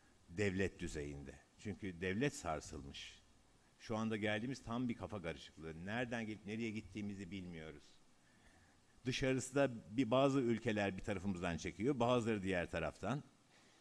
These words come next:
İçeride de aynı şekilde çekişme var ve insanlar aptallaşıyor. Ne olduğunu, nereye gidildiğini anlamakta zorlanıyor. Yatırımlar duruyor. Ama bazı sektörler, e, e, tüm gövdesi taşın altına ka-, koymuş olanlar için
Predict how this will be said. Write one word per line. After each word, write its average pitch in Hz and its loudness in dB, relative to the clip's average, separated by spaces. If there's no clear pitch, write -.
İçeride 135 6
de 180 6
aynı 156 8
şekilde 139 4
çekişme 104 2
var 139 2
ve 110 -2
insanlar 104 2
aptallaşıyor. 80 -2
Ne 98 4
olduğunu, 92 -2
nereye 135 6
gidildiğini 104 0
anlamakta 95 -4
zorlanıyor. 67 -14
Yatırımlar 98 2
duruyor. 85 -2
Ama 87 -4
bazı 104 4
sektörler, 92 -2
e, 95 -4
e, 98 -2
tüm 156 -2
gövdesi 120 0
taşın 110 -8
altına 101 -4
ka-, 101 -4
koymuş 98 2
olanlar 101 6
için 120 0